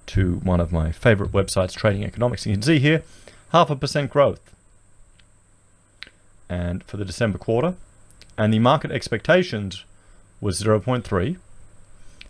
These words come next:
The Trading Economics forecast was zero point four. So they've beaten both of them. Beaten all expectations. I'm, I'm surprised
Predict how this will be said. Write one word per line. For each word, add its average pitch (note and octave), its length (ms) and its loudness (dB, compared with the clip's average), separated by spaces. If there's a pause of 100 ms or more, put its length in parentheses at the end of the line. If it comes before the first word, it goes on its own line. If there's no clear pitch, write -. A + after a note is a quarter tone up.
(140)
The F#2+ 80 -6
Trading A2 300 4
Economics A2+ 360 -2
forecast B2+ 480 2
was B2 120 -4
zero G#2+ 200 2
point F#3 200 -4
four. B2+ 240 -2
So C#3+ 140 -2
they've C#3 120 2
beaten D3+ 320 -2
both E3+ 300 2
of F#2+ 100 -12
them. F2+ 180 -14 (1200)
Beaten D3 400 -4
all D3 200 4
expectations. C3+ 800 -2
I'm, D#3 320 2 (1040)
I'm C3 200 2
surprised C#3 840 2